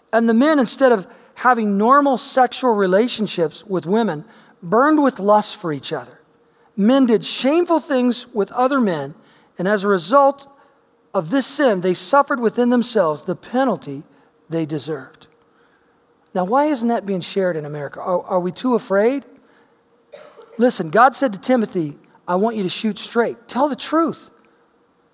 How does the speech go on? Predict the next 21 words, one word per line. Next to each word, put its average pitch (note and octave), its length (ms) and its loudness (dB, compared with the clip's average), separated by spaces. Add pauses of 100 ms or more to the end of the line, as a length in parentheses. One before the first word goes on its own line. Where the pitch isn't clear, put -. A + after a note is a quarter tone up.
Because G#3+ 260 -2
there's A#3 180 0
a A3+ 40 4
lot B3 240 6
on B3+ 140 4
the A3+ 60 2
line B3+ 320 4
for G3+ 120 -4
people. E3 280 -4
And E3+ 80 0
here's D4+ 240 0
what F4 160 0
the C#4 80 -2
Bible B3 360 4
says G3 300 0
about E3+ 280 -4 (180)
homosexuality G#3 720 0
in D#3+ 60 -4
that D#3 180 -10
passage. D3 420 -8 (540)
I'm, G3+ 180 -4